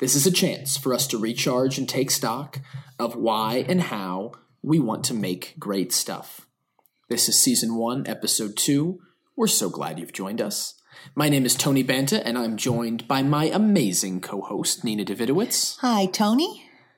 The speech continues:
Speaker 1: How you doing today, Nina?
Speaker 2: I'm great.
Speaker 1: So we had to take a little bit of a break in our recording.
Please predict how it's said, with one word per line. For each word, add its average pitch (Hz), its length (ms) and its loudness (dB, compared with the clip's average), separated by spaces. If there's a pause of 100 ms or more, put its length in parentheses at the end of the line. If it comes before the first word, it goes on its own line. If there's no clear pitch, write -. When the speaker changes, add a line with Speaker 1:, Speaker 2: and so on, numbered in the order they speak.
(140)
Speaker 1:
How 120 80 0
you 110 100 4
doing 127 180 4
today, 113 200 0
Nina? 104 380 -2 (100)
Speaker 2:
I'm 226 200 4
great. 285 640 2 (1120)
Speaker 1:
So 180 420 4
we 185 140 4
had 185 100 4
to 190 60 -2
take 226 140 2
a 202 40 4
little 175 180 4
bit 147 100 2
of 123 60 0
a 127 60 0
break 107 520 -2
in 120 140 -4
our 113 100 0
recording. 107 600 0